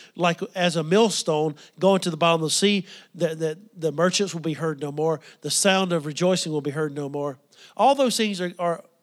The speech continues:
so that's what, what Peter's saying here too.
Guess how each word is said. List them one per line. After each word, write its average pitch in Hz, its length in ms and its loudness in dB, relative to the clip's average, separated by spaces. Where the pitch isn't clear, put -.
so - 180 -2
that's 254 240 0
what, 202 240 -2
what 180 300 0
Peter's 254 380 -2
saying 190 200 -4
here 202 180 -4
too. 240 280 -4